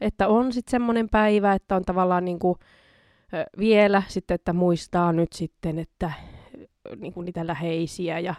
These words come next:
tärkeitä ihmisiä sun elämässä hemmottelee vähän sen tai niin kun muistaa sanoa, kuinka paljon arvostaa tai näin,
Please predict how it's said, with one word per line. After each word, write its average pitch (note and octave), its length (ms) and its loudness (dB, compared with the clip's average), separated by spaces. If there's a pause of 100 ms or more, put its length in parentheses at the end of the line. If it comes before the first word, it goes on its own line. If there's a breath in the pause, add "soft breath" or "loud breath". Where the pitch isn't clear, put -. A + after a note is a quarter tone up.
tärkeitä F3 480 -2
ihmisiä F3+ 480 -2
sun G3 180 -2
elämässä G3 560 -2 (840 soft breath)
hemmottelee F#3 760 0
vähän F#3+ 260 2
sen G3+ 240 0
tai G3 420 2
niin G3+ 220 -4
kun G3+ 360 0
muistaa G3 520 0
sanoa, F#3+ 380 0 (160)
kuinka F#3+ 260 -2
paljon G3 280 0
arvostaa F3+ 680 -2
tai F#3 260 -2 (560)
näin, F#3+ 380 0